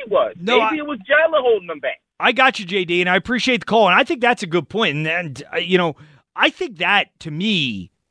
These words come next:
Speaker 2: is the most encouraging thing to come out of this season. And I'll admit, I overreacted six weeks ago after that Las Vegas game, and I, I was wrong. Like,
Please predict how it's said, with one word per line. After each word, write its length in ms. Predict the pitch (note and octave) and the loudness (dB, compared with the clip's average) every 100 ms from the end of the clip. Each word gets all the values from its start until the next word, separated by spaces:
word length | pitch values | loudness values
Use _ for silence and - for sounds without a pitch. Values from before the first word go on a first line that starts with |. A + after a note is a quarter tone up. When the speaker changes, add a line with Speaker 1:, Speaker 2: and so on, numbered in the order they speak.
| _ _ _ _ _ - | _ _ _ _ _ -2
Speaker 2:
is 200 | B3 F#3 | 0 2
the 100 | A#3+ | 0
most 320 | A3 D4 - | 6 6 4
encouraging 560 | F#3+ - G#3 G3 C#3 C3+ | -2 0 2 2 2 -2
thing 200 | - D#3 | 0 0
to 80 | - | -2
come 180 | D#3 C#3+ | -4 0
out 180 | C3+ | 0
of 60 | A#2 | 0
this 120 | G#2+ | -8
season. 380 | - D#3 G#2+ - | -10 -12 -12 -8
And 260 | D3+ D#3+ A2+ _ _ _ _ - | -2 -2 -4 _ _ _ _ 2
I'll 320 | B3 D#4 D3 A2+ | 4 4 0 -6
admit, 380 | - B2 C3 E3 | -6 -2 -4 -4
I 240 | C#3+ G#3+ G#3 _ _ E3+ | 0 -2 -2 _ _ -2
overreacted 760 | F3 D3+ C3 C3+ C3 - C3 | 0 -2 -4 0 0 -2 -6
six 300 | - C3+ - | -8 -10 -6
weeks 220 | A#2+ A2 A#2+ | -4 -2 -2
ago 320 | G#2 G#2+ C3 _ _ - | -2 -2 -4 _ _ -4
after 280 | C3+ C3+ C3+ | -4 -2 -4
that 180 | B2 A2 | -6 -6
Las 260 | A#2 B2+ A2+ | -4 -4 -4
Vegas 340 | A2+ A2 A2 | -4 -6 -8
game, 320 | - G2 C3+ F#3+ | -10 -10 -8 -4
and 100 | E3+ | -4
I, 80 | |
I 220 | D#3+ C3+ F3 | -4 -2 -2
was 140 | F3 | 0
wrong. 380 | D#3 A#3+ A3 D#2 | 2 2 0 -6
Like, 260 | C3 B2+ | -6 -6